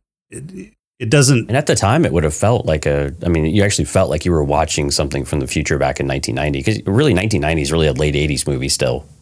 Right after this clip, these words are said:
Speaker 1: Sure.
Speaker 2: From that respect, things hadn't really switched over to, you know, the mid to late nineties with the, with the huge leap in C G I and everything that we got, but
Speaker 1: Sure.
Speaker 2: yeah.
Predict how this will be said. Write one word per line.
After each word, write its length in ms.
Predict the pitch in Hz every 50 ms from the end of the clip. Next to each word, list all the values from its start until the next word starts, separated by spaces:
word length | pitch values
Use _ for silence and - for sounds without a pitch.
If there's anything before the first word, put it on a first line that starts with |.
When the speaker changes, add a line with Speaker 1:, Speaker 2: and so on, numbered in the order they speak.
| _ -
Speaker 1:
Sure. 260 | - - - 80 73 71 -
Speaker 2:
From 100 | 78 76
that 180 | 73 71 -
respect, 380 | - - - - 80 78 69 -
things 200 | - 85 82 -
hadn't 180 | 80 78 - 76
really 180 | 80 73 67
switched 460 | 65 - - - 92 85 - - -
over 260 | 85 78 78 71 73 69
to, 160 | - - - 71 71 69 67 65 - - - _ _ _ _ _ -
you 80 | - 78
know, 60 | 76
the 80 | 69 73
mid 240 | 73 78 78 73
to 80 | 71 76
late 260 | 69 71 73 76 65
nineties 380 | 69 71 73 69 67 71 67 -
with 160 | 73 71 -
the, 180 | - 71 67 71 - - - -
with 180 | 85 82 73 -
the 80 | 76
huge 320 | 71 - - 82 73 - -
leap 420 | 76 71 76 80 78 73 - -
in 320 | 71 71 71 69 69 73 76 -
C 240 | - - - 87
G 160 | 76 69 71 71
I 100 | 71 76
and 60 | 73
everything 260 | 69 67 67 73 69
that 80 | 69 60
we 100 | 65 67
got, 320 | 69 71 71 71 67 -
but 200 | - 65 65 73 - - - -
Speaker 1:
Sure. 320 | - - 92 85 76 69 _ _ -
Speaker 2:
yeah. 260 | - 69 71 71 -